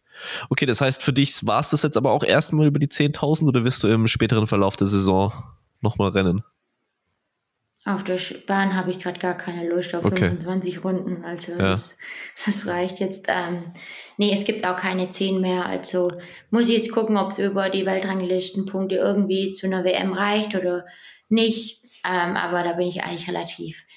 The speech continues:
Speaker 2: entspannt, was das angeht.
Speaker 1: Alles klar. Gehen wir noch kurz die, ähm, die Männerseite vom Europacup durch. Äh, Nils Vogt musste ja absagen. Ähm, und dann war das Ergebnis von Filmon,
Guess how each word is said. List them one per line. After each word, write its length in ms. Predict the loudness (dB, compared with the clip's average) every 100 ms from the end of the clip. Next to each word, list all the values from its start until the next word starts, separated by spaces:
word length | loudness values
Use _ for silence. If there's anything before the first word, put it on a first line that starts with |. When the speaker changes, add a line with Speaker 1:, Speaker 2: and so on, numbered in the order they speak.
| _ _ -4
Speaker 2:
entspannt, 640 | 0 0 -2 -2 -2 -2 -4
was 260 | -4 -6
das 140 | -8 -6
angeht. 520 | -6 -6 -6 -8 -14 _ _ _ _ _ _ _ _ _ _ _ -8
Speaker 1:
Alles 360 | -4 -2 -4
klar. 280 | -2 0 0 -2 -10 -10 -4
Gehen 140 | 2
wir 80 | 4
noch 160 | 2 2
kurz 280 | 2 2 4
die, 460 | 6 8 8 6 4
ähm, 640 | 4 4 6 6 6 2 0
die 80 | 4
Männerseite 580 | 4 6 4 4 4 2
vom 200 | 2 2
Europacup 580 | 2 2 2 2 0 4
durch. 420 | 6 6 2 0
Äh, 400 | 4 4 6 4
Nils 220 | 4 2 0
Vogt 260 | -2 0
musste 240 | -2 2 4
ja 100 | 4
absagen. 600 | 2 2 4 4 2 -2 -10 -18 -20 -20 -12 0
Ähm, 640 | 4 6 6 4 4 4 0 0
und 880 | 2 6 6 6 6 4 2 0 2
dann 480 | 4 6 6 4 4
war 120 | 4
das 140 | 4 2
Ergebnis 480 | 2 2 2 0 2
von 480 | 2 4 2 -2 -4
Filmon, 800 | 0 4 4 4 4 2 0